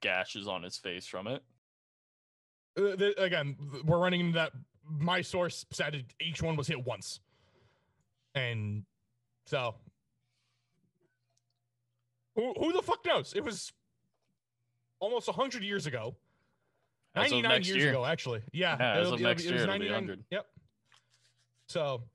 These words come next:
Speaker 2: who, who, who knows? And we'll, we'll talk about the investigation in a second and how that was a clusterfuck itself.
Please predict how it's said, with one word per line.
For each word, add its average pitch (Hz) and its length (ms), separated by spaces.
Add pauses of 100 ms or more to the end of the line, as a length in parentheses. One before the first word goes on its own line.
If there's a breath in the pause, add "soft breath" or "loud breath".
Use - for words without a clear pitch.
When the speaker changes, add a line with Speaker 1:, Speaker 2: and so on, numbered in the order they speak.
Speaker 2:
who, 208 320 (100)
who, 208 240
who 247 160
knows? 175 240
And 170 560
we'll, 214 360
we'll 214 220 (100)
talk 220 220
about 196 180
the 190 100
investigation 160 580
in 127 100
a 120 60
second - 380
and 123 340 (120)
how 143 200
that 160 180
was 117 180
a 90 60
clusterfuck 123 540
itself. - 400